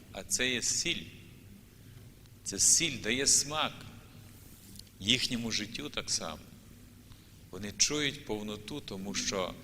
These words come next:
це є вчинок, який перед Богом є дуже добрий.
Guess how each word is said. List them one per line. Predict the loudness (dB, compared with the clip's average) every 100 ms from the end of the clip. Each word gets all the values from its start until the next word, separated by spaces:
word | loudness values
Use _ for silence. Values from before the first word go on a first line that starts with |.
| -16 -16 -10
це | 0 2 4
є | 6 6 4 -2 -10 -14 -16 -16 -16 -8
вчинок, | 4 6 6 4 -2 -6 -8
який | -4 -4 0 2 4 0
перед | -4 -4 -2 -2 -2
Богом | -2 -2 -2
є | -4 -6 -6
дуже | -4 -2 -2
добрий. | 0 0 0 -6